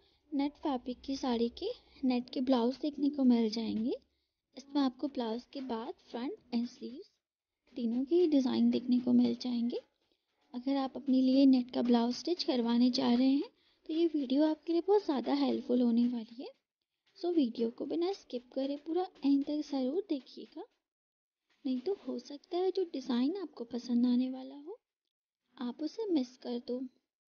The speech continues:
और अगर आपको इन डिज़ाइन में से कोई भी डिज़ाइन अपने लिए पसंद आए and अगर आप उसे स्टिच करवाना चाहें, तो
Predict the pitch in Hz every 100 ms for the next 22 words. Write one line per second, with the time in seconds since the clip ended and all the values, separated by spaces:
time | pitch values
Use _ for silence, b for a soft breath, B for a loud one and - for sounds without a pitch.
0 | _ _ _ _ _ _ _ _ - 240
1 | 247 339 370 339 466 - - 240 269 359
2 | 330 254 226 233 247 339 - 277 262 311
3 | 349 269 247 226 262 381 381 277 254 247
4 | 247 254 254 240 240 269 494 _ _ _
5 | _ _ - 339 339 240 226 214 233 254
6 | 262 - 349 - 285 247 220 226 247 -
7 | 247 269 480 _ _ _ _ -